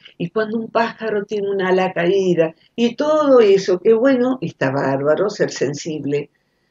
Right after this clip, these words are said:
pero hay que tener otro lugar desde donde vivir.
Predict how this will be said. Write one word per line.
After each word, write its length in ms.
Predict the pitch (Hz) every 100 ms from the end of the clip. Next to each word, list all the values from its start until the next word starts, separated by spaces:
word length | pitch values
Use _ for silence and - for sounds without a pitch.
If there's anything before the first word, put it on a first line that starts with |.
| _ _ -
pero 200 | 202 196
hay 140 | 220
que 100 | 233
tener 320 | 254 240 220 214
otro 220 | 208 185
lugar 360 | 170 160 180
desde 280 | 175 151 151
donde 380 | 143 147 147 147
vivir. 460 | 143 143 143 135